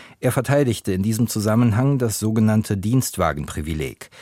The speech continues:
Merz betonte, die deutsche Autoindustrie stehe unter massivem Wettbewerbsdruck. Deshalb wäre es keine gute Idee, die Bedingungen für Autokäufe zu verschlechtern.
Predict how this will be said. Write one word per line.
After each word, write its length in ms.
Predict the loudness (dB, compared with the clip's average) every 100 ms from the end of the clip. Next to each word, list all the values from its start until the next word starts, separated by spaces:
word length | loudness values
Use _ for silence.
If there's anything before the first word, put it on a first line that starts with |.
| -20 -20 _
Merz 300 | 0 0 -2
betonte, 680 | -6 -2 2 2 4 2 0
die 160 | -4
deutsche 420 | 0 0 0 -2 0
Autoindustrie 840 | 0 0 0 0 -2 -4 -2 -2
stehe 360 | -2 0 0
unter 240 | 0 0 2
massivem 640 | 2 0 -2 0 0 0
Wettbewerbsdruck. 960 | -2 -4 -4 -2 -2 -4 -6 -6 -6 -16 -20 -20 _
Deshalb 420 | -4 0 -2 -2
wäre 280 | 0 0 0
es 260 | -2 -4 -4
keine 400 | -4 0 0 0
gute 320 | -2 -4 -4
Idee, 400 | -4 -2 0 0
die 120 | -2
Bedingungen 600 | -4 0 2 2 2 -2
für 220 | -4 -6 -2
Autokäufe 800 | -2 0 -4 0 0 0 -2 -6
zu 160 | -4
verschlechtern. 720 | -4 -4 -2 -4 -4 -6 -8